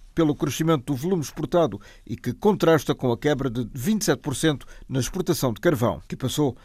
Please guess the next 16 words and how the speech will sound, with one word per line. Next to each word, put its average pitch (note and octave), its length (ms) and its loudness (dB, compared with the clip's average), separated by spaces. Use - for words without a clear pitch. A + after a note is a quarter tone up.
de B2+ 280 -4
oitocentos F3 500 0
e D#3+ 60 0
noventa C3 420 0
milhões A#2 320 -2
de C3+ 100 -2
euros G#3 300 2
para B2 240 -2
seiscentos C#3+ 460 0
e C3+ 40 -2
quarenta B2+ 440 0
e F3+ 80 2
seis D#3+ 320 2
no C#3 80 -4
mesmo A#2+ 240 -2
período D3 400 -2